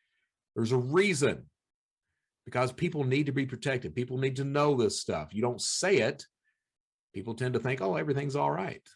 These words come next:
No, not everything's all right. Throughout our industry, our cybersecurity industry, I see, I told you I'd start to tie it into cybersecurity. Throughout our cybersecurity industry, most companies and organizations are outstanding. Some are not.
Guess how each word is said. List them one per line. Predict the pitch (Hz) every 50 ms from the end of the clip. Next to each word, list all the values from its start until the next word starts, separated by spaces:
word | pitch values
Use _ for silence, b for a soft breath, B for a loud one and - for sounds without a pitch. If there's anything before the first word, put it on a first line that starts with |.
| _ _ _
No, | - 170 170 175 180 175 156 135
not | 120 117 117
everything's | 107 90 80 76 - 78 73 71 -
all | - -
right. | 52 - - - - - - - _ _ _ _ _ _ _ _ _ _ _ _ _ _ _ _ _ -
Throughout | - 107 110 113 107
our | 101 92
industry, | 101 143 165 147 113 - - 98 95
our | 95
cybersecurity | 90 - - 110 104 - 95 - - - 139 160 139
industry, | 107 90 82 80 - - - 127
I | 139 151
see, | 147 - 202
I | 233 -
told | - - - 370 370
you | 220
I'd | 175 156 143
start | - - 156 139
to | 135 135
tie | 131 143 143 139 131
it | 127
into | 127 117 104 104
cybersecurity. | 104 127 120 113 104 104 92 - - - 95 90 85 117 151 147 _ _ _ B B B B B B B B B B B B B _
Throughout | - 160 180 196 190
our | 180 156
cybersecurity | 127 - - 170 175 160 147 - - - 202 208 196 165
industry, | 131 113 110 113 - - 165 156
most | 135 131 151 185 196 190 - -
companies | - - 120 113 - - 175 160 139
and | 120
organizations | - 95 101 101 95 95 87 90 90 101 104 127 127 123
are | 117 127 135 147
outstanding. | 156 - - - - - - 240 220 - - - _ _ _ _ _ _ _ _ _ _ _ _ _ -
Some | - - 151 156 151
are | 147
not. | 160 202 220 - - -